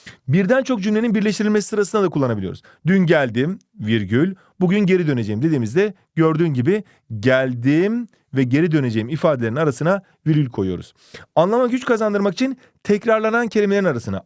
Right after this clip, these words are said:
akşam, yine akşam, yine akşam demiş mesela, tekrar ediyor. O zaman burada da yine virgül kullanıyoruz Tonguç'um. Onay, teşvik, ret bildiren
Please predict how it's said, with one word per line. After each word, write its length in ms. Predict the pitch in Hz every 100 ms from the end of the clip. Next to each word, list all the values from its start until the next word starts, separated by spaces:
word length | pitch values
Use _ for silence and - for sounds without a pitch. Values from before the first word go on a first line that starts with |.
| -
akşam, 720 | 139 - 180 175 190 202 202 - _ -
yine 260 | 143 190 190
akşam, 600 | 185 - 196 196 196 190 _ -
yine 200 | 180 196
akşam 400 | 156 - 127 107
demiş 220 | 101 95
mesela, 320 | 104 104 104
tekrar 400 | 98 - 104 151
ediyor. 340 | 120 101 185 202 _ -
O 100 | 185
zaman 260 | 175 147 156
burada 220 | 170 131
da 40 |
yine 320 | 135 147 180 151
virgül 300 | 139 147 127
kullanıyoruz 420 | 113 113 147 151
Tonguç'um. 440 | 120 104 - - - - - -
Onay, 360 | 202 226 262 269
teşvik, 380 | 254 220 240 202
ret 200 | 233 190
bildiren 440 | 202 185 175 196